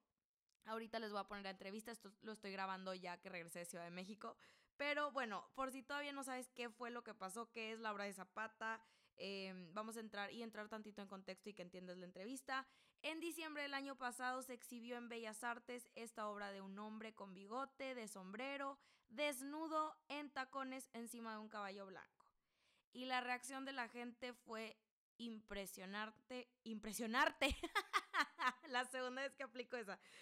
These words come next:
Impresionante, por decir poco. Todo mundo empezó a decir que cómo es posible que un artista le faltara el respeto a Emiliano Zapata, un personaje histórico, que qué asco, que qué le pasa, total.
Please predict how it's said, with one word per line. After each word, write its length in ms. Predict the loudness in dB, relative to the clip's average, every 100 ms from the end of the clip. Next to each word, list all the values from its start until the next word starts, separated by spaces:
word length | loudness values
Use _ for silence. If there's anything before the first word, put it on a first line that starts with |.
| -14 -12 -4
Impresionante, 1080 | -2 4 4 4 4 4 4 2 0 -4
por 360 | -4 2 4 4
decir 520 | 0 -2 -4 -6 -6 -12 -10
poco. 440 | -6 -6 -8 -16 _ -20 _ _
Todo 400 | 8 10 10 6
mundo 380 | 4 0 0 -2
empezó 400 | -2 -2 -2 0
a 60 | 0
decir 320 | 0 -4 -4
que 240 | -4 -4 4
cómo 360 | 6 6 4
es 100 | -4 -4
posible 600 | -6 -6 -4 -6 -2 -4 -2
que 100 | -2
un 160 | 0
artista 720 | 0 -2 _ -4 -2 -2 -2
le 140 | 0 0
faltara 460 | -2 -4 -2 -2
el 100 | -2
respeto 520 | -4 -6 -6 -6 -2 -2
a 40 |
Emiliano 520 | -2 -2 0 0 -2
Zapata, 840 | -6 -8 4 8 8 6 2 2 2 -16 -14 -4
un 220 | -2 0
personaje 600 | 0 2 0 0 -2 -4
histórico, 760 | -8 -2 4 4 4 0 -4
que 180 | -4 -8
qué 180 | -2 2
asco, 380 | 4 4 0 -6
que 160 | -6
qué 100 | -4
le 160 | -4 -4
pasa, 360 | 0 0 0 -4
total. 500 | -6 0 6 6